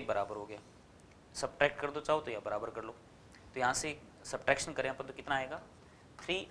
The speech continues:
एल वन माइनस एल टू, आ, plus में टू ई बराबर ज़ीरो, बराबर minus का टू ई। यहाँ से ई की value कितनी आ गई? एल टू माइनस थ्री एल one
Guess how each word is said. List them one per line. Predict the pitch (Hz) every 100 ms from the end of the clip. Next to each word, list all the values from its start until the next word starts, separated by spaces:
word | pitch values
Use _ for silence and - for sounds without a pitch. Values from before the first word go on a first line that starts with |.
| 110
एल | 107 104
वन | 151 - - - - - 113
माइनस | 113 117 139 165 -
एल | 151 104 -
टू, | 139 - - - - - - - - - - - -
आ, | 101
plus | - 156 -
में | 170
टू | 175
ई | 170
बराबर | 170 165 160
ज़ीरो, | 170 175 - - - - - - - - - - -
बराबर | 113 113 107
minus | 107 120
का | -
टू | - -
ई। | - - - - - - - - - 135
यहाँ | 143
से | 160 -
ई | 165
की | 175
value | 160 160
कितनी | 156 - 160
आ | 156
गई? | 156 - -
एल | 131 135 151 -
टू | - - 127
माइनस | 117 117 143 - - -
थ्री | 185 196 -
एल | 120 113
one | 123